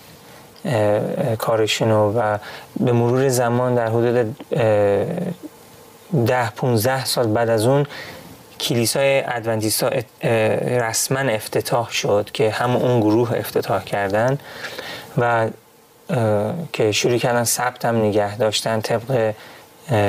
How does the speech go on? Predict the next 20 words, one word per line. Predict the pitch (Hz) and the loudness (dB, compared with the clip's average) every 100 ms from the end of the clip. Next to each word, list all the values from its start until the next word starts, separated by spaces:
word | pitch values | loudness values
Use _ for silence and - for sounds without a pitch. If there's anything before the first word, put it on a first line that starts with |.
| 98 95 | 0 -2
اح-، | 95 113 104 - | -4 -4 -2 -2
احکام | 107 - - 110 | -4 -2 -2 -2
خدا. | - 117 110 131 147 - - - - - - - - | 0 0 2 0 -2 -10 -18 -20 -20 -20 -20 -20 -2
گروهی | 127 143 165 170 | 0 2 2 2
هن | 156 | 2
که، | 147 156 151 143 - - - - 277 214 | 2 2 2 0 -6 -20 -20 -18 -10 -2
اه، | 123 107 | -2 -2
خداوند | - 123 117 117 139 143 | 0 2 2 4 2 0
انتخاب | 113 120 147 143 | -2 -2 -2 -2
کرده | - 131 127 | -2 0 2
که | 135 | 0
در | 110 113 110 - | 2 2 0 -2
این | - 151 156 | -2 2 4
دوران | 131 120 131 135 | 4 4 2 2
آخر | 113 110 123 117 113 107 107 - - - - | 0 0 0 2 4 2 -4 -16 -20 -20 -16
این | - 127 123 | -4 0 2
زمین | 110 113 120 135 156 175 - - - - - - - - - - - - | 2 2 2 2 2 0 -4 -18 -20 -20 -20 -20 -20 -20 -20 -20 -14 -4
پیام | 127 147 151 117 98 98 - - - - | 0 2 2 2 0 -4 -14 -20 -20 -12
خوب | - 156 135 | -2 0 4
انجیل، | 107 113 113 113 127 151 175 | 2 4 4 4 4 2 2